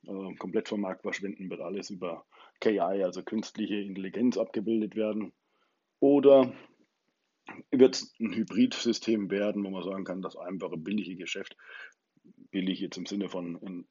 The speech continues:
einfach Produktgeschäft wie Hausratversicherung, klar, private Haftpflichtversicherung, also das einfache Reisekrankenversicherung, äh, wird rein online künftig abgebildet werden. Aber es gibt immer noch Bereiche, die einfach eine qualifizierte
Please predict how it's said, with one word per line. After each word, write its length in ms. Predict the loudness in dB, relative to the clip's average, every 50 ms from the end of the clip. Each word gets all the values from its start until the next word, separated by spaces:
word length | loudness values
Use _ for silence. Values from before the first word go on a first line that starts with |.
| _ -14
einfach 480 | -8 -6 -6 -6 -4 -4 -4 -4 -4 -8 _ -16 -18 -16 _
Produktgeschäft 1120 | -12 -10 -4 -4 -6 -6 -6 -12 -12 -12 -14 _ -10 -8 -6 -6 -4 -4 -6 -6 -8 -12
wie 180 | -10 -10 -8 -6
Hausratversicherung, 1160 | -4 -4 -4 -4 -4 -6 -8 -8 -8 -12 -12 -10 -10 -10 -8 -8 -10 -10 -10 -12 -14 -14 -16 -16
klar, 160 | -12 -12 -12 -10
private 440 | -8 -8 -8 -6 -6 -6 -6 -6
Haftpflichtversicherung, 600 | -8 -8 -10 -12 -14 -14 -14 -14 -14 -14 -14 -14
also 160 | -14 -16 -16 -10
das 160 | -10 -10 -10
einfache 440 | -10 -14 -12 -10 -10 -10 -10 -12 -14 _ _ _ -10
Reisekrankenversicherung, 1120 | -8 -8 -8 -8 -10 -12 -10 -12 -12 -12 -16 -16 -12 -12 -12 -12 -12 -12 -12 -14 -14 -16 -20 _ _ _ _ -20 -20 -20 -20 -20 -20 -20 -20 -20 -20 _ -8
äh, 60 | -8
wird 460 | -6 -6 -6 -8 -6 -6 -6 -6 -4 -4
rein 200 | -6 -6 -6 -4 0
online 320 | 2 4 6 6 6 4 2
künftig 320 | -2 -6 -6 -4 -6 -6
abgebildet 500 | -6 -6 -8 -6 -4 -2 -2 -2 -2 -4
werden. 300 | -6 -6 -6 -8 -14 -16 -20 _ -12
Aber 180 | -8 -6 -6
es 100 | -6 -6
gibt 160 | -8 -10 -8 -6
immer 160 | -4 -4 -4
noch 220 | -4 -6 -8 -10
Bereiche, 500 | -10 -10 -8 -6 -6 -6 -6 -6 -8 -10 -12 _ _ _ -20 -20 _ _ -12 -10
die 80 | -8
einfach 200 | -8 -6 -6 -6
eine 100 | -6 -8
qualifizierte 840 | -8 -6 -6 -6 -6 -8 -10 -12 -14 -12 -10 -10 -8 -8 -10 -12